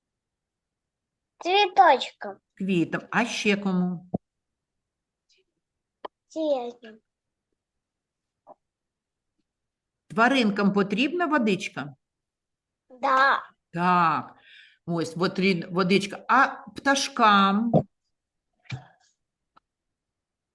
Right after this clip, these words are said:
Speaker 2: І пташкам потрібна, всім потрібна водичка. Бо якщо не буде водички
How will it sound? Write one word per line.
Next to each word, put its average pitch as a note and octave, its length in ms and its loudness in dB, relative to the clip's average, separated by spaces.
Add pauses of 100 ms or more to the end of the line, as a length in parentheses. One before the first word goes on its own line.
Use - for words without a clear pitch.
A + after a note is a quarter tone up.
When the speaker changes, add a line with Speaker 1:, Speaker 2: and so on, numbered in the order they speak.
(880)
Speaker 2:
І F#3 120 0
пташкам E3+ 800 0
потрібна, D#3 540 -2
всім G#3+ 600 -4
потрібна F#3 600 -4
водичка. D3 720 -6
Бо D#3+ 120 -4
якщо G3 260 0
не G3 120 4
буде E3+ 300 0
водички G3+ 840 -4